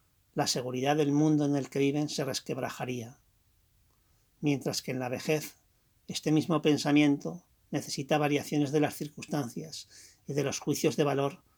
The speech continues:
para que puedan integrarse en los diversos modelos, erróneos o no, que cada individuo ha ido desarrollando a lo largo de la vida, de forma que su autoestima se mantenga en unos niveles adecuados.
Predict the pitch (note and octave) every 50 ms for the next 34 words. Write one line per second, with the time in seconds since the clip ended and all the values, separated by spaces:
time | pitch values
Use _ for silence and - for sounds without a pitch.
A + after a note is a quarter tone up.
0 | _ _ _ _ _ _ - C#3+ B2+ B2+ B2+ C3 A#2+ - C#3+ D3 D3 D3+ D3 C#3
1 | C3+ C#3+ B2+ C3+ C#3+ D3 - - - C3+ B2+ B2+ B2 B2 B2+ C3 C#3 - - E3+
2 | D3 - D3 C#3 C#3 D3 D3 C3 B2 B2 A#2+ - - - - _ _ _ _ _
3 | _ _ - C#3 C3+ C3 C#3 C#3+ C#3+ D3+ D3 C#3+ - - - B2+ B2+ C#3 D#3 G3+
4 | - _ _ _ _ _ _ _ _ _ _ _ _ _ _ _ _ _ _ _
5 | _ - - C#3 - D3 C3+ C3+ C3+ C3 B2+ B2+ B2+ C3 D3+ D3+ D#3 E3+ F3 D#3
6 | C#3 - - - - D#3 D3 D3 E3 D#3 D#3 D3+ - E3 D3 C3 C#3 C3+ C#3 C#3+
7 | C#3+ C#3 C#3 C#3+ C3+ C3+ C3 C3 C#3 C3+ C3+ C#3 C#3 C#3 C3 C3+ C3 C#3+ C#3 B2
8 | A2+ A2+ A#2+ - _ _ _ _ _ _ _ _ _ _ _ _ _ - D3 -
9 | - - C#3+ C#3+ D3 D3+ E3+ F#3+ - _ _ - - - - D#3+ C3+ C3 - -
10 | D3+ - - - D3+ D3 D3+ D3 - - C3+ C3 B2+ B2 A#2 - C#3+ C#3 C#3 C#3
11 | C#3+ D3 - _ _ _ _ _ - - C#3 C#3+ D3+ D3+ D3 - - C#3+ C3 C3+
12 | C#3 C#3 C#3+ C3 - - - - E3+ C#3 C3 - - C#3+ C3 A#2+ A2+ A2+ A#2 -
13 | - - -